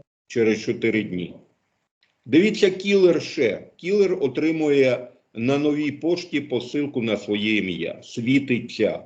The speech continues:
Він документує свою причетність у Львові, хоча навпаки мали би бути, правильно? Не залишити до жодних документальних доказів свого перебування.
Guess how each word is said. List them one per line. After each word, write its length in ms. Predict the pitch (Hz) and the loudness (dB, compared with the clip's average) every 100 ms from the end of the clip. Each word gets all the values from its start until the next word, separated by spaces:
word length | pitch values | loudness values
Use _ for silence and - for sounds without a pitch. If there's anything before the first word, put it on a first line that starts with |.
| - | -6
Він 360 | 107 139 131 - - _ - | 0 2 2 -2 -10 _ -18
документує 1080 | 110 147 165 165 160 156 143 - 185 175 160 | -2 4 4 2 2 2 2 0 0 4 2
свою 420 | - 143 139 151 | 2 -2 2 0
причетність 800 | 139 135 131 143 139 131 127 - | 2 -2 2 2 2 -2 -4 -2
у 100 | 135 | -2
Львові, 420 | 131 131 98 92 101 | 2 2 2 -2 -6
хоча 260 | 107 123 | -2 -2
навпаки 560 | 120 113 117 123 127 107 | 0 -2 -2 -2 -2 -4
мали 320 | 98 90 87 | -2 0 -2
би 160 | 85 92 | -2 -6
бути, 340 | 82 85 95 | -6 -8 -8
правильно? 520 | 110 127 135 101 80 - _ - | 2 4 4 2 -2 -14 _ -4
Не 260 | 135 156 156 | 2 4 4
залишити 680 | 147 143 175 175 143 139 | 2 2 2 0 -8 -6
до 400 | 123 110 160 160 | -8 -2 2 2
жодних 520 | - 156 165 151 135 113 | 0 -2 0 -2 -4 -2
документальних 920 | 131 143 139 131 131 139 120 113 107 | -2 -2 -4 -4 0 0 0 -2 -2
доказів 500 | 143 147 127 110 104 | -4 0 -2 -2 -4
свого 240 | 113 120 | -2 -2
перебування. 760 | 117 113 110 107 101 90 - | 0 0 0 0 0 -2 -6